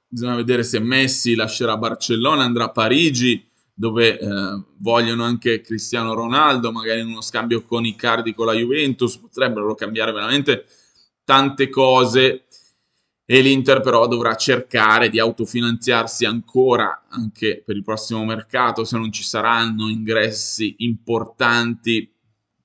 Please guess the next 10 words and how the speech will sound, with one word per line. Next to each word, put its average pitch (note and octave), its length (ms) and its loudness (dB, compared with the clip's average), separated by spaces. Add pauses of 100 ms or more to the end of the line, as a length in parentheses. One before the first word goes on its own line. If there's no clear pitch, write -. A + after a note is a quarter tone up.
(120)
più D3 380 4
di G#2 100 -6
una G2+ 220 -4
quota A2 400 -2
di G#2+ 140 -4
minoranza A2+ 1000 -2
che - 360 -2
comunque A#2 540 -2
non G2+ 160 -4
possiamo G#2 640 -8